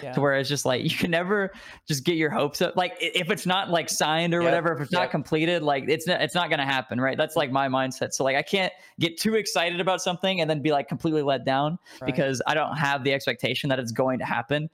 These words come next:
Speaker 1: Yeah.
Speaker 2: And so, um, you know, wh-, when that whole thing fell through, I was like, "Okay, well, whatever. Let's just keep looking. Like, let's just move on and, and keep, keep grinding, keep continuing." You know, you said you don't wanna say grind, but,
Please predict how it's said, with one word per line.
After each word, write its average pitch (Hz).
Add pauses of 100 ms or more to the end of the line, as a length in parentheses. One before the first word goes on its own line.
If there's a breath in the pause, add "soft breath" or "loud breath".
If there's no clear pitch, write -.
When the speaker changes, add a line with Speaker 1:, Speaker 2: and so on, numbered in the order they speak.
Speaker 1:
Yeah. 135
Speaker 2:
And 120
so, 123
um, 120 (220)
you 147
know, 139
wh-, 139
when 156
that 175 (100)
whole 170
thing 170
fell 156
through, 151 (400 loud breath)
I 139
was 135
like, 131
"Okay, 156
well, 147
whatever. 156
Let's 139
just 156
keep 165
looking. 160
Like, 127
let's 143
just 139
move 147
on 151
and, 127
and 127 (260)
keep, 165 (320)
keep 185
grinding, 175
keep 190
continuing." 170
You 170
know, 165
you 165
said 175
you 160
don't 165
wanna 160
say 151
grind, 135
but, 135